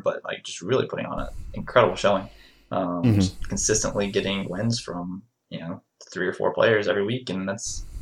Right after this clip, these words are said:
Speaker 1: that's all you need. So, um, yeah, they're in, they're in a really good spot.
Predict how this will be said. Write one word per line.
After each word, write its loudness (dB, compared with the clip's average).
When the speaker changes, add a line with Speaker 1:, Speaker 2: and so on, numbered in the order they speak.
Speaker 1:
that's -4
all 4
you 4
need. 0
So, -2
um, -4
yeah, 0
they're 2
in, -4
they're -2
in -6
a -4
really 0
good -4
spot. -2